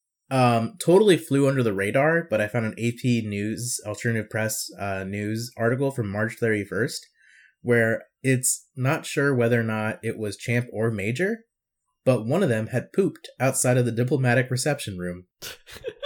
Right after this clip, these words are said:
Speaker 1: Um, and so that was a scandal that got looked over. Uh, okay. And then, as you might have suspected, like Paul said, we're not interested in the policies, we're interested in the dogs.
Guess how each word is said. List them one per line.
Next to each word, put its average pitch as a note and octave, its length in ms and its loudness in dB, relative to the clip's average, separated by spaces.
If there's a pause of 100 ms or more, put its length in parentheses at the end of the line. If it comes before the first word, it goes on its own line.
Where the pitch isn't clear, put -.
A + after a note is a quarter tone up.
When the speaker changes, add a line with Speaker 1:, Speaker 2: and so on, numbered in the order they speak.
(260)
Speaker 1:
Um, A2 560 -2
and A#2 140 -2
so C3 120 4
that B2 200 4
was A#2+ 160 2
a G#2+ 100 2
scandal G#2 440 -2
that G2 100 -8
got G2 180 -6
looked G2 220 -8
over. A2+ 400 -4 (400)
Uh, G2+ 520 2
okay. A#2 340 0 (420)
And C#3 200 4
then, B2+ 480 6 (240)
as C#3 200 4
you B2+ 80 4
might A#2 160 4
have G#2+ 100 0
suspected, B2 720 0 (160)
like C#3 240 4
Paul A2 180 0
said, G2+ 380 0
we're D3 80 -2
not D3 140 2
interested A#2+ 280 -2
in G2+ 80 -6
the G2 60 -8
policies, G2 560 -4
we're C3 80 0
interested B2 260 -2
in G2 60 -6
the F#2 60 -6
dogs. F#2 540 -4